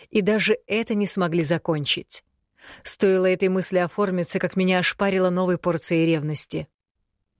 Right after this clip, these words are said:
"Ну что такое опять?" Чутко уловил изменения в моем настроении Шведов. "Если ты со мной из жалости, то не надо". Смогла.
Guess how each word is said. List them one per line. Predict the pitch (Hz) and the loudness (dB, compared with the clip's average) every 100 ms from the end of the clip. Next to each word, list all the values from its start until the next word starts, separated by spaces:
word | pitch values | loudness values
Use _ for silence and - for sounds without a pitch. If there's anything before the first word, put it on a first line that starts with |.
| _ _ _ - - - - | _ _ _ -20 -20 -20 -6
"Ну | 190 185 | 0 0
что | - | 0
такое | 202 202 196 175 | 0 0 0 -2
опять?" | 156 165 156 - - _ _ _ _ _ _ | -4 -8 -8 -10 -12 _ _ _ _ _ _
Чутко | - 214 - 185 | -2 -2 0 0
уловил | 180 180 175 | 2 2 0
изменения | 175 165 175 185 175 | 0 0 0 2 0
в | 160 | 0
моем | 170 170 | 0 0
настроении | 165 151 175 165 156 165 | 0 0 0 0 0 -2
Шведов. | 165 180 170 151 143 - _ _ _ _ _ _ _ - - _ - - - _ | -2 0 0 -2 -8 -16 _ _ _ _ _ _ _ -20 -20 _ -20 -20 -20 _
"Если | - 202 190 - 185 | -4 0 0 0 0
ты | 180 | 0
со | 185 202 | 0 0
мной | 190 185 | 2 2
из | |
жалости, | 165 180 185 170 - - | 0 0 -2 -2 -2 -4
то | 165 185 | -6 -2
не | 180 190 | 0 2
надо". | 208 190 175 165 165 - _ _ _ _ _ _ _ _ _ _ | 2 2 0 -2 -6 -12 _ _ _ _ _ _ _ _ _ _
Смогла. | - - 175 160 151 151 147 | -4 0 0 0 -2 -2 -4